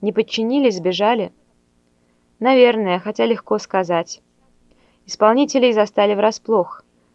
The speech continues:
Они оказались в ситуации, когда уже не убежишь. Мурай собрал их в своей комнате и объявил, что им предстоит.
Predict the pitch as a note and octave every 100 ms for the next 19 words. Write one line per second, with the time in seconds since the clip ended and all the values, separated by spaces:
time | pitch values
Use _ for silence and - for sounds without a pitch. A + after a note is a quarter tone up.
0 | - G3+ A3+ A3 G#3 G#3+ A3 - - F#3
1 | G3+ G#3+ A3+ - A3+ A3 _ _ - B3
2 | C#4 C#4+ B3 A#3 A3+ F#3+ A3 F3+ E3+ -
3 | - _ _ _ _ _ _ - A3 D4
4 | D4+ D4 B3+ B3 B3+ A#3+ - A3 G#3+ G#3+
5 | A#3+ A3 G#3 - F#3+ F3 F#3 G3 B3 A#3+
6 | _ _ - C4+ C4 A#3 A#3 - G#3+ F#3+
7 | E3+ _